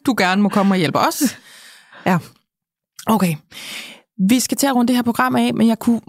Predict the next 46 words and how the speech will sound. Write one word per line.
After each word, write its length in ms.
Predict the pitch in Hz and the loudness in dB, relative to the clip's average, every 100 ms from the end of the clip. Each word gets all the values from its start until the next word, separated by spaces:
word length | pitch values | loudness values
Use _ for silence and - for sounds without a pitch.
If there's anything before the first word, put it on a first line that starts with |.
| - | -2
faktisk 380 | 262 - 254 - | -2 -2 -8 -4
godt 220 | 262 - | -4 -2
tænke 300 | 262 254 247 | 0 0 2
mig, 180 | 247 - | 0 2
at 80 | 214 | 2
I 80 | 214 | 4
lige 180 | 240 | 2
kunne 160 | 262 247 | 2 -2
få 140 | - | 0
lov 260 | 220 208 233 | 2 2 0
til 360 | - 247 240 247 _ _ 220 | 0 0 0 -2 _ _ -2
at 180 | 214 | -2
give 320 | - 254 233 233 | 0 -2 0 4
en 140 | 220 | 4
lille, 380 | 202 233 262 240 _ _ _ _ _ - - | 4 2 2 -2 _ _ _ _ _ -14 -2
øh, 220 | 190 190 | 0 0
skal 160 | - 220 | 0 0
vi 60 | |
kalde 240 | 208 233 220 | 2 2 4
det 40 | |
en 100 | 220 | 2
form 200 | 247 233 | 2 0
for 140 | 220 - | -2 -2
autosvar 840 | 208 247 - 277 - 190 165 - - | -2 -2 -2 -4 -2 -2 -2 -6 -4
til, 420 | - 254 247 254 - _ _ _ _ - | -2 0 0 -2 -6 _ _ _ _ -2
øh, 240 | 214 202 190 | 2 4 4
hvis 220 | 220 247 | 2 2
der 100 | 254 | -2
skulle 200 | - 214 | 0 0
sidde 100 | 240 | 0
et 60 | 233 | 0
par 80 | |
stykker 260 | 220 233 240 | 0 0 0
derude 200 | 214 214 | 2 2
stadigvæk 520 | - 208 226 214 208 | 2 0 2 0 0
og 100 | 202 | -2
tænke, 280 | - 208 214 | 2 4 4
"Jamen, 100 | 220 | 2
jeg 60 | 226 | 0
forstår 260 | - 285 | -4 -4
det 100 | 233 | -4
stadigvæk 280 | - 226 214 | -2 0 2
ikke. 200 | 185 - - | 0 -4 -4
Jeg, 100 | 226 | -4
det 180 | - - | -4 -4
kan, 200 | 254 | -4